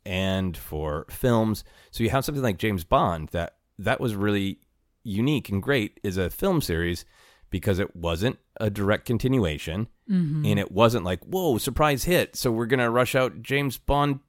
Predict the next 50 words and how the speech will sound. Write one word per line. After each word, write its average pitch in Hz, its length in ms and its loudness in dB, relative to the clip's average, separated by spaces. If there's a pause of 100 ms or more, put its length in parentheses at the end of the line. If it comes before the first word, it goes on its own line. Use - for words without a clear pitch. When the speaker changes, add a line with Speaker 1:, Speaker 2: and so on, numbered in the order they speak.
(120)
Speaker 1:
two." 90 840 0 (100)
It's 120 300 -4
like 104 200 0
it, 107 160 -4 (100)
they 104 100 0
were 90 100 0
pulling 139 300 -2
for 190 160 -2
novel, 85 500 -2
from 113 200 0
novels 82 460 -2 (520)
where 101 120 2
the 92 160 -2 (140)
character 104 440 -2
changed 117 400 -2
a 147 40 2
little 107 160 0
bit 104 120 2
over 113 120 2
time, 92 380 -4
but 123 80 2
in 127 140 2
general, 170 280 4
it 104 120 -2
was 98 180 0
episodic. 95 540 -2
It 78 60 -8
was 78 180 -10
generally 120 500 0
like, 82 280 -6 (440)
you 262 160 -2
know, 156 400 4
you 160 160 0
know 175 120 6
James 120 260 2
Bond 90 400 0
in 98 160 -2
all 95 220 2
of 90 80 0
his 90 160 0
shtick. - 400 -12
<laughs> - 20 -12 (480)
Speaker 2:
Mm-hmm. 165 540 0
Speaker 1:
And 151 100 6
now 123 280 6 (100)
he's 131 140 -4
gonna 156 120 6
have 143 120 6
another 139 240 8
adventure, 95 400 0